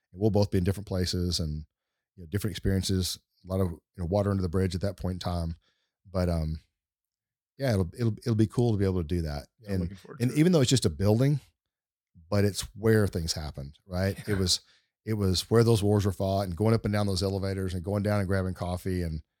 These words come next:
Speaker 1: you know, seeing the guys at the guard desk. And, um, you know, it's just, there's just so many things that took place there that I have so many fond memories of. And man, you know, wasn't the greatest building in the world, but man, it was cheap.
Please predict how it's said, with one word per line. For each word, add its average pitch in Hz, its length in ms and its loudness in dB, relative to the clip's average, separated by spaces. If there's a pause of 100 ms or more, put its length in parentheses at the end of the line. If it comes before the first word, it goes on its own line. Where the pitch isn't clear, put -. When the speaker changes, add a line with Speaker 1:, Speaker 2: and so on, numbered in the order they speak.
(400)
Speaker 1:
you 92 120 -10
know, 82 100 -4
seeing 117 260 4
the 107 60 2
guys 101 280 2
at - 40 -4
the 92 60 -6
guard 95 240 -2
desk. 90 420 -2
And, 78 220 -8 (580)
um, 80 400 -4 (340)
you 131 80 -2
know, 92 120 4
it's 85 100 -2
just, 113 200 -2 (140)
there's 107 140 -2
just 107 220 0
so 113 160 2
many 123 200 2
things 104 280 -2
that 92 100 -6
took - 200 -6
place 92 300 -2
there 78 400 -4 (640)
that 80 260 -2
I 90 40 -6
have 92 160 0
so - 180 2
many 98 220 0
fond 87 280 -2
memories 82 320 -2
of. 78 380 -8
And 95 140 -14
man, 101 320 0 (640)
you 104 60 -16
know, 85 220 -6 (520)
wasn't 131 160 2
the 117 60 4
greatest 104 360 2
building 110 240 4
in 117 80 4
the 113 60 4
world, 110 240 2
but 76 80 -6
man, 95 260 2
it 107 40 2
was 95 120 -2
cheap. 90 280 -2